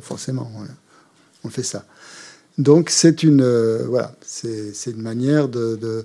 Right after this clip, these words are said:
parfois de, il faut qu'on prenne un pli, hein. Hein,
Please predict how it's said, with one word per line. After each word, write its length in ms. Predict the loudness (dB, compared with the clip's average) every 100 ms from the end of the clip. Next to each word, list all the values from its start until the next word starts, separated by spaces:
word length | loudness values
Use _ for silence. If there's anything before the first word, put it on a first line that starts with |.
| -12 -20 -20 _
parfois 320 | -14 -2 4 4
de, 720 | 4 0 -2 -4 -6 -10 -12 -18 _ -16
il 80 | 0
faut 100 | 2
qu'on 140 | 4
prenne 200 | 6 6
un 120 | 6
pli, 340 | 4 2 2 0
hein. 80 | -10 -20 _ _ _ _ _ _ _ _ _ _
Hein, 60 | -12